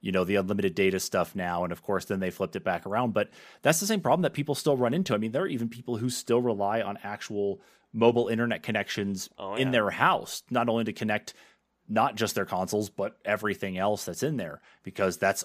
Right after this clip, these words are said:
Speaker 1: all they have. Yeah, so that's one of those problems that you're still gonna end up experiencing. And it's one of those things that kind of forcing people to be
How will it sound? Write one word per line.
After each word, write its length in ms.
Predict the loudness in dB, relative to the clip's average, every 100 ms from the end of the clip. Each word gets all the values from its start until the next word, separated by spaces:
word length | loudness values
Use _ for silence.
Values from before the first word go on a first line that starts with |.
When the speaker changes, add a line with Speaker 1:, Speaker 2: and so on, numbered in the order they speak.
| _ 2
Speaker 1:
all 280 | 6 6
they 180 | 6 2
have. 380 | 2 0 0 -10 _ _ _ _ _ _ -20 _
Yeah, 200 | 2 2
so 180 | 2 0
that's 180 | 0 0
one 140 | 0
of 40 |
those 140 | 2 0
problems 380 | 0 0 0 -4
that 100 | -6
you're 120 | -8
still 280 | -4 -2 -2
gonna 160 | -4
end 240 | -6 -4 -2
up 180 | -4 _ _ _
experiencing. 920 | -6 -6 -4 0 0 -2 -4 -8 -12 _ -20 _ _ _
And 480 | -2 2 2 0 -4 _ _ _
it's 220 | -4 -2
one 120 | -2
of 40 | 2
those 180 | 0 2
things 300 | -2 -2 -4
that 280 | -6 _
kind 160 | 0 2
of 80 | 2
forcing 300 | 0 0 -2
people 280 | -2 -2 -2
to 100 | -2
be 240 | -4